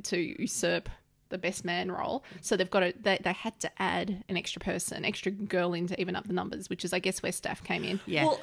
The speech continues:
Speaker 3: I
Speaker 1: But, you know, she could have worn a dress.
Speaker 3: Well, they were running around leafleting trying to get bums in seats. So clearly they needed to flesh out the bridal party. So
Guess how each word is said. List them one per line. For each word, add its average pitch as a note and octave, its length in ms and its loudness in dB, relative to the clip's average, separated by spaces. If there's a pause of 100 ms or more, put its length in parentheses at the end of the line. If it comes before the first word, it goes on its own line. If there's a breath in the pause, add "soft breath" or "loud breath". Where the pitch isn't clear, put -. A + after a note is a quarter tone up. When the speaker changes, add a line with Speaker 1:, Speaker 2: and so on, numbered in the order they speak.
(100)
Speaker 3:
I C#4 80 8
Speaker 1:
But, - 300 6
you B3+ 180 0
know, F3+ 140 4
she - 160 -2
could A3+ 120 -2
have F#3 100 -2
worn F3+ 200 -2
a F3+ 40 -4
dress. F#3+ 520 -4
Speaker 3:
Well, B3+ 120 0
they C#4 180 4
were F4 180 8
running G#3+ 300 10
around E3+ 220 8
leafleting E3 480 4
trying F#3 120 2
to D3+ 100 2
get C#3 140 -4
bums E3+ 300 4
in D3 140 2
seats. - 520 -6 (300 loud breath)
So E3+ 440 6 (460)
clearly B3 260 6
they F#3+ 100 10
needed D#3+ 220 4
to E3 100 0 (180)
flesh D#3 260 2
out D#3 220 4
the D#3+ 40 0
bridal C#3+ 360 0
party. D3 240 4
So D#3+ 300 4